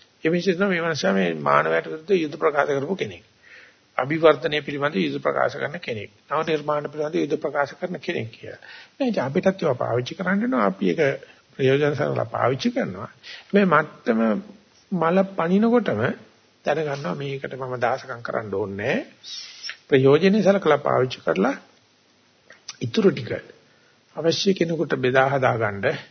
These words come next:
පාවිච්චි කරන සංඝ සමාජය තමයි. එහෙම නැත්නම් මේ සාංගික වස්තු පරිභෝගය තමයි බුදුහාමර දීපු අංග සම්පූර්ණ ක්‍රමයකට. මේක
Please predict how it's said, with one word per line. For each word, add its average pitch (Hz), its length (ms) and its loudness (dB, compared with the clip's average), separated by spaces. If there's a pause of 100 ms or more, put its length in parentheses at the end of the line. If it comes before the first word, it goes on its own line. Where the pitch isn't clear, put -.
(160)
පාවිච්චි 135 400 -4
කරන 139 200 -12
සංඝ 131 340 -10
සමාජය 131 520 -4
තමයි. 127 480 -6 (640)
එහෙම 131 140 -4
නැත්නම් 120 320 -6
මේ 120 160 -6
සාංගික 151 760 -2
වස්තු 139 360 -2
පරිභෝගය 147 540 0
තමයි 143 280 -6
බුදුහාමර 139 480 -4
දීපු 135 300 -6 (520)
අංග 175 460 0
සම්පූර්ණ 175 640 4
ක්‍රමයකට. 117 500 -6 (1160)
මේක 151 200 2